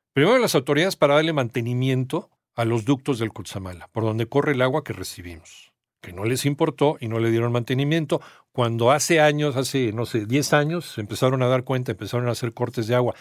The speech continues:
para darle mantenimiento a los ductos del Cutzamala, pues ya estaban echados a perder muchos de ellos, ya estaban viejos, herrumbrosos. No le das mantenimiento a algo, pues se echa a perder. Pues así se echó a perder y así se han filtrado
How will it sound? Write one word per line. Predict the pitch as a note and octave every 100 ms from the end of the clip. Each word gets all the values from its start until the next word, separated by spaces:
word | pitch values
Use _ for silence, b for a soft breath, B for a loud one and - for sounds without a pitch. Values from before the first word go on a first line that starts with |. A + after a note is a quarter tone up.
| B B
para | - G#2+
darle | A2+ B2 C3+
mantenimiento | A#2+ A2 A#2 B2 B2+ B2+
a | G#2
los | F#2
ductos | G#2+ - A2
del | A2+
Cutzamala, | - A#2 C3+ C3 G#2+ G2+ _ _ _ _ _
pues | A2 A2+
ya | C3+
estaban | - C3+ C3+
echados | G#2+ - C#3 -
a |
perder | A#2 A#2 C3
muchos | B2+ C#3 - A2
de | C3
ellos, | F#3 E3+ G#2+
ya |
estaban | C3 D#3 C#3
viejos, | A#2+ A#2+ B2+ C#3
herrumbrosos. | A#2 G2+ G#2+ A#2 C3 C#3 D3 - _ _ _ _ -
No | G2
le | C#3+
das | C#3 C#3+
mantenimiento | C#3 C3 C3 C3+ C3+ C3+
a | C3
algo, | C3+
pues | A#2
se | -
echa | F#2+ G#2+
a |
perder. | - C3 E3 -
Pues | - A#2
así | G2+ C#3+
se | C3 C3
echó | -
a | C3
perder | C#3+ C3+ C3+
y |
así | A2+ - C3
se | D3+
han | D3
filtrado | - D3 B2+ D#3 D3 C3+ B2+